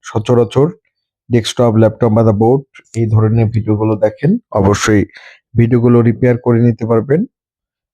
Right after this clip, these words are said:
আমরা সকল প্রকার ডেস্কটপ, ল্যাপটপ, মাদারবোর্ডগুলো রিপেয়ার করে থাকি। তো যারা যেখান থেকে ভিডিওগুলো দেখেন অবশ্যই ভিডিওগুলো শেয়ার করবেন।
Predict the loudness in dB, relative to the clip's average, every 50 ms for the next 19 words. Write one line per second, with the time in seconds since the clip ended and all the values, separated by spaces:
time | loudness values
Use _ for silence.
0 | _ -6 -2 0 2 2 0 0 0 -2 -2 0 -2 -2 0 0 -2 -2 -2 -2
1 | -2 -4 -6 -8 -6 -4 -2 -2 -2 0 0 0 0 -2 -2 -4 -2 0 0 0
2 | 2 2 2 2 0 0 -2 0 0 0 2 0 0 -2 -2 -2 -2 -2 -2 -2
3 | -2 -2 -2 -2 -4 -6 -4 -2 -2 -2 -2 -4 _ _ _ _ _ _ _ _
4 | _ _ _ _ _ _ _ _ _ _ _ _ _ _ -2 0 2 2 2 4
5 | 2 2 2 0 0 0 0 -2 -2 -2 -2 -2 -2 0 0 0 0 0 0 0
6 | 0 0 0 -2 -2 -2 -4 -4 -2 -2 0 0 0 0 0 -2 -2 -2 0 0
7 | 0 2 2 2 2 2 4 2 2 0 -2 -6 _ _ _ _ _ _ -14 -8
8 | -4 -2 0 0 0 0 -2 0 0 2 0 0